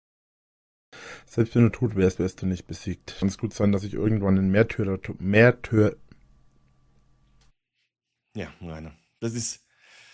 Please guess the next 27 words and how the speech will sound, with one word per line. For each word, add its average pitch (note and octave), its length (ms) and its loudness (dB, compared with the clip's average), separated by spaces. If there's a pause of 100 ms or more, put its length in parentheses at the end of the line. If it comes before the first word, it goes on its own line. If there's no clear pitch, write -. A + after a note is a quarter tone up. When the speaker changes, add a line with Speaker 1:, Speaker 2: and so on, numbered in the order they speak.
(380)
Speaker 2:
guckt F3 240 2
euch E3 100 2
das C#3+ 160 -2
an. C#3 140 0
Er D3+ 100 6
regt F#3 200 4
sich E3 100 -10
gerade E3 160 0
über D3+ 80 -4
sich C#3 120 -8
selber A#2 280 -2
auf, G2 200 -8
ne? A#2+ 180 -8 (1400)
Märtyrer, A2 680 -4
Rainer. E2+ 340 -12 (280)
Nicht E3 400 -4
mehrere C3 420 -2
Türen, D#3 400 -4
sondern B2+ 580 -10
Märtyrer. G#2+ 760 -4 (3750)
Speaker 1:
Einen G#2 280 0
Märtyrertod G2+ 1000 0
sterbe. E2+ 500 -8 (840)
Speaker 2:
Nein, G#2+ 320 -2
wirst F#2 240 -10
du D#2 60 -14
nicht, - 380 -18